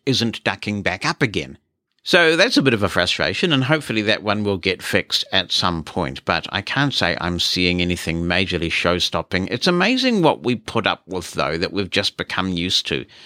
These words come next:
So there are some weird things still going on with browse screen input, popping out of browse screen input, for example, when you're trying to type into edit fields.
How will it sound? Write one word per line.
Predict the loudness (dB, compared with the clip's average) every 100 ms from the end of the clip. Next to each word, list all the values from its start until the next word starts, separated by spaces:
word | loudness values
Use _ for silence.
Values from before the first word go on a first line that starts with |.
| -4
So | 0
there | 2 4
are | 2 2
some | 2 4 4 2 0 -2 0
weird | 2 2 2
things | 0 0 0
still | 0
going | 2 0 0
on | -2 -2
with | -4 0
browse | 0 0
screen | 0 0 0
input, | -2 -2 -4 -6 -20 -14 -2
popping | 0 2 2
out | 2 0
of | -2 2
browse | 2 2
screen | 0 0
input, | 0 -2 -4
for | -2
example, | -2 0 0 0 -2 -2
when | 0
you're | -2
trying | -2 -2 -2 -2
to | -4
type | -4 -4 -4 -2
into | -2 -2 -2 -2 0
edit | 0 0 -2
fields. | -2 -2 0 -4